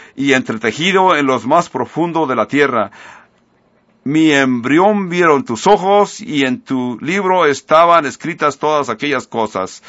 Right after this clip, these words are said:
El salmista está considerando a la habilidad de Dios, su fuerza, su agilidad.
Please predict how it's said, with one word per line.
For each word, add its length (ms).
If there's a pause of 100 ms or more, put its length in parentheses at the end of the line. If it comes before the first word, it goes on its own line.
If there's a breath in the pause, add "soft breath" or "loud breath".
(600 loud breath)
El 180
salmista 580
está 280
considerando 720
a 220 (100)
la 300
habilidad 520
de 140
Dios, 600 (180 loud breath)
su 240
fuerza, 680 (300 loud breath)
su 400
agilidad. 680